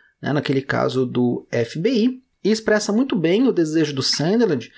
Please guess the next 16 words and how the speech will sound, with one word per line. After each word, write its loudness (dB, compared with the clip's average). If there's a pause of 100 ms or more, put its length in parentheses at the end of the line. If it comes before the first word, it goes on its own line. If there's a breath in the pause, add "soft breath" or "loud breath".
(240 loud breath)
de 0
criar 2
não 4
um 0
processo 0
de -4
desenvolvimento 2
de -6
software, 0 (240 loud breath)
mas 0
sim 0
um 0
mecanismo 2
de 0
regras 0
simples -2